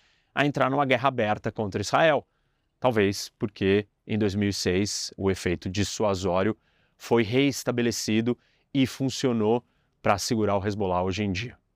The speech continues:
Esse é o último grande conflito que Israel enfrenta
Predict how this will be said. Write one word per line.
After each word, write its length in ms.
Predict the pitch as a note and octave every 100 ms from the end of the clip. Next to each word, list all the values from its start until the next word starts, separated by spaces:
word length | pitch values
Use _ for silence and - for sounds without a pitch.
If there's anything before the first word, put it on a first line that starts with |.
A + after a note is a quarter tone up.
| _ -
Esse 280 | G#3 -
é 20 | F#3+
o 40 |
último 540 | C3 D#3 A3+ - G#3
grande 460 | C#3+ A2 A#2 C3+ B2
conflito 760 | A#2+ A2+ - G#2 G#2+ A2+ A2
que 180 | G2 A2
Israel 680 | A2 G#2+ - G2 F#2+ G2+ G2+
enfrenta 1000 | G2 - - G2 F2+ F#2 G2 A#2 A#2